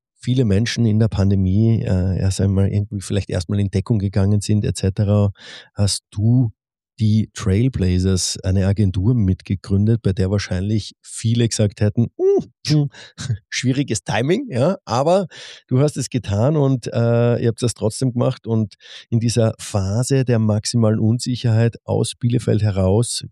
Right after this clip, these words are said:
klare Haltung, klare Handschrift und mit einer Überzeugung, dass Kommunikation neu gedacht werden muss, wenn man Zukunft nicht nur kommentieren, sondern auch mitbauen will. Und aus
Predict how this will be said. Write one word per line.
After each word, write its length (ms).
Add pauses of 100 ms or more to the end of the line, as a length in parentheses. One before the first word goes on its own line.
(140)
klare 320
Haltung, 600
klare 360
Handschrift 580
und 280 (580)
mit 320
einer 400
Überzeugung, 920
dass 380 (240)
Kommunikation 1120 (100)
neu 580 (380)
gedacht 720
werden 460
muss, 480
wenn 160
man 180
Zukunft 560
nicht 220
nur 80
kommentieren, 640
sondern 460
auch 280 (480)
mitbauen 800 (500)
will. 340
Und 320 (320)
aus 320